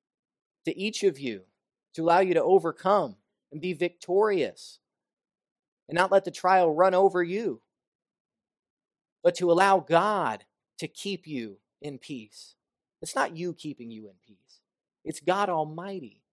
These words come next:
keeping you in peace. A few more things I'd love to share with you, um, but we're out of time, so we're just gonna have to cut it off, and maybe in the future, uh, Want Affair next week, maybe in the future I'll be back to share a little bit more with you about it.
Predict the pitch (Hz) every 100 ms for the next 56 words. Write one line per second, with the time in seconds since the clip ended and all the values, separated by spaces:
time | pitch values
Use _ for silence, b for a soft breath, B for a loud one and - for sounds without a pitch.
0 | _ _ _ _ 160 135 127 127 98 _
1 | _ _ _ 113 104 - 95 _ _ _
2 | _ _ _ _ 196 170 147 - 151 135
3 | 131 123 131 117 - 151 147 135 135 208
4 | - _ _ _ _ 123 123 123 - 240
5 | 302 - 127 151 - 117 151 160 - 165
6 | 214 226 151 156 156 196 143 127 - 151
7 | 143 127 139 - 113 98 98 _ _ 127
8 | 139 147 127 - 165 165 175 175 _ _
9 | _ _ _ _ _ - 107 101 120 135
10 | 156 170 156 156 160 175 185 196 - 160
11 | 156 147 170 170 165 143 135 139 180 -
12 | _ - 165 160 160 160 147 170 190 170
13 | 170 180 196 -